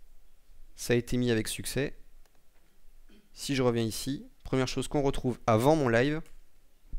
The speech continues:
c'est le tweet épinglé. Ok ? Une dernière chose, c'est au niveau des statistiques.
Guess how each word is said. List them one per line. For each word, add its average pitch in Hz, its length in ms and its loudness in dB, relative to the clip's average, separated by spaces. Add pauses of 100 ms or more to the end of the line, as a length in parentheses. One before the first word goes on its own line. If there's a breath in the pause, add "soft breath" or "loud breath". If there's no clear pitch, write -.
(300)
c'est - 140 -2
le 123 100 0
tweet - 240 -4
épinglé. 113 380 -2 (1300)
Ok ? 165 260 -2 (3250 soft breath)
Une 139 160 4
dernière 156 320 6
chose, 208 320 6
c'est - 160 6
au 147 40 8
niveau 147 220 6
des 147 120 6
statistiques. - 800 0